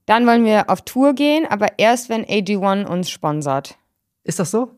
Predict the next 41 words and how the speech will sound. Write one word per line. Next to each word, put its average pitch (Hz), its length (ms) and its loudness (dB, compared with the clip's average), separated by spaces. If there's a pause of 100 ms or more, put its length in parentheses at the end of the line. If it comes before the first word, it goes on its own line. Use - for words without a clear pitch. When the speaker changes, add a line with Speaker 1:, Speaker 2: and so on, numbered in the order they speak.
(400)
Speaker 2:
Okay. 123 260 -4 (380)
Ja, 175 220 -8
okay, 147 220 -10 (220)
gut. 147 140 -10 (160)
Jetzt 156 260 -6
ist 156 200 -6
gesagt, 135 280 -2
jetzt 117 100 -6
ist 120 280 -8
es, - 40 -20
Speaker 1:
<laughs> - 0 -
Speaker 2:
ja. 131 240 -6 (720)
Ja, 139 220 -2
und 220 340 2
das - 60 -8
hab 170 80 0
ich - 80 -8
auch 175 100 -2
schon, 180 320 -2
äh, - 40 -6
hatten 160 560 -2
wir 143 100 -4
auch 147 100 -4
eben 160 200 -4
schon 165 140 -6
erzählt, 151 500 -6
wir 120 140 -2
haben, 143 380 -4
äh, 135 420 -8 (460)
gute 185 180 -4
Response. 160 440 -4
Also 127 140 -4
wir 131 60 -4
haben 139 180 0 (320)
eine 202 340 2
Person, 202 460 2
die 165 80 2
hat 151 120 -4
angefragt 202 580 -2
für - 140 -2
Merch. 180 520 0